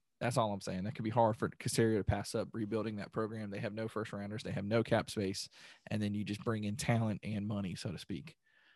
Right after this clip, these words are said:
All right, so we've been rambling on about this quarterback carousel and all the craziness going down in Houston. But this week, you know, next Sunday,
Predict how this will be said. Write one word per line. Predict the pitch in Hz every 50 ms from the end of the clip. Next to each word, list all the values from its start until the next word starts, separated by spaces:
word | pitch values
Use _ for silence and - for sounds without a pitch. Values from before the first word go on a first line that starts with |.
| _ _ _ _ _ _ _ _ _ _ _ - -
All | - 156 160
right, | 147 123 85 -
so | - - 127
we've | 123 160 202 180
been | 180 156
rambling | 151 156 160 160 156 151 147 143
on | 139 139 139 131
about | 135 131 117
this | 110 127
quarterback | - - 147 139 131 139 135 107 -
carousel | - 156 135 131 131 - - 135 127 127 127 127 123 120 113
and | 107 110
all | 110 120 120
the | 123 120
craziness | - 131 123 120 123 123 117 117 117 -
going | - 117 113 110
down | 113 110 110 104 - - 127 160 156
in | 117 113
Houston. | 143 139 135 127 - - 120 107 104 - - - - - - - _ _ -
But | - 127 123 98 71
this | 117 117 120 143 175 190 - - -
week, | 151 160 160 135 107 - - - - - _ _ _ _ _ _ _ _ _ _ _ -
you | 156 110 92
know, | 101
next | 107 123 147 165 - - -
Sunday, | - 170 160 147 123 104 85 67 -